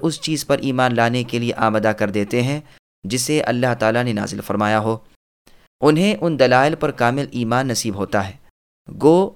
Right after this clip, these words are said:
تم نبی امی محمد صلی اللہ علیہ وسلم کی صفتیں چھپاتے پھرو، پھر بھی خوش قسمت لوگ تو رسول اللہ کی نبوت کے ظاہر نشان بیک نگاہ پہچان لیں گے۔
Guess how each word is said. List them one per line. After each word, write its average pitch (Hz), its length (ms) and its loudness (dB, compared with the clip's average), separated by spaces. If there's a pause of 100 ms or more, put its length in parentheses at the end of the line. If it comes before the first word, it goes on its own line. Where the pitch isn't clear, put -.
(340)
تم 214 140 4
نبی 143 300 0
امی 120 340 -2
محمد 113 340 -2
صلی 104 200 -2
اللہ 104 380 2
علیہ 104 140 -2
وسلم 101 460 -2
کی 143 160 -6
صفتیں 104 480 -4
چھپاتے 101 520 -6
پھرو، 117 300 -4 (720)
پھر 170 200 4
بھی 196 240 -2
خوش 196 280 -2
قسمت 151 460 -2
لوگ 139 320 2
تو 156 280 0
رسول 120 240 0
اللہ 123 340 0
کی 120 100 -4
نبوت 110 480 0
کے 113 160 -2
ظاہر 113 420 0
نشان 107 520 -2 (440)
بیک 147 360 2
نگاہ 120 420 0
پہچان 101 480 -4
لیں 120 240 -2
گے۔ 69 100 -10